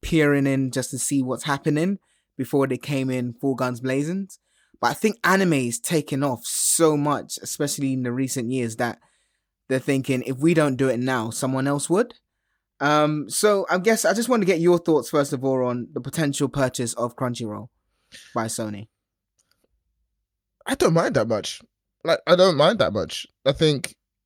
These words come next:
Speaker 2: the, it, on the, so if you think of, I, I know that th-, it could mean X and it could mean Y and, uh,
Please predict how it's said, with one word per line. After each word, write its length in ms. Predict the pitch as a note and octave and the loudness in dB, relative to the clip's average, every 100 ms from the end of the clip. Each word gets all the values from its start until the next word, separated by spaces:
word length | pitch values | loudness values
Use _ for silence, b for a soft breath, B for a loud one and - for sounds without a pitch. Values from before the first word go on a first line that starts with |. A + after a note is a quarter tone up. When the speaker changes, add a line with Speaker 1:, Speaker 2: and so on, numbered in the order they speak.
| - | -10
Speaker 2:
the, 800 | C3+ C#3 D3 C#3+ C3+ B2+ B2+ A#2 _ _ _ _ _ _ _ _ _ _ _ _ _ - | -2 0 0 0 -2 -2 -6 -8 _ _ _ _ _ _ _ _ _ _ _ _ _ 0
it, 120 | F3 - | 2 6
on 180 | D#3+ | 6
the, 80 | D3 - | 4 -2
so 140 | - | -2
if 100 | D3 | -2
you 60 | D#3 | -2
think 260 | - F3 F3+ | -4 -4 -4
of, 100 | E2+ | 0
I, 220 | C3+ D#3 | 4 6
I 20 | |
know 380 | E3+ F#3+ F#3 F3+ | 6 8 8 8
that 240 | F3 D3+ - - | 4 2 2 -6
th-, 80 | - | -4
it 120 | C#3 | -4
could 320 | - D#3 C#3 | 0 -2 -2
mean 540 | C3+ C3+ C3 C3 A#2+ A2+ - | -4 0 2 2 -2 -2 2
X 380 | B2+ A#2+ - | 2 2 0
and 120 | B2+ B2+ | 0 0
it 100 | A2+ | 2
could 220 | C3+ B2 | 2 2
mean 300 | A#2+ A2+ A2 | -2 -2 -2
Y 500 | G#2+ A2+ A#2 A#2 A2+ | 0 2 4 4 4
and, 500 | A2 G2 G2+ G2+ G#2 | 4 2 -4 -4 -4
uh, 180 | - | -4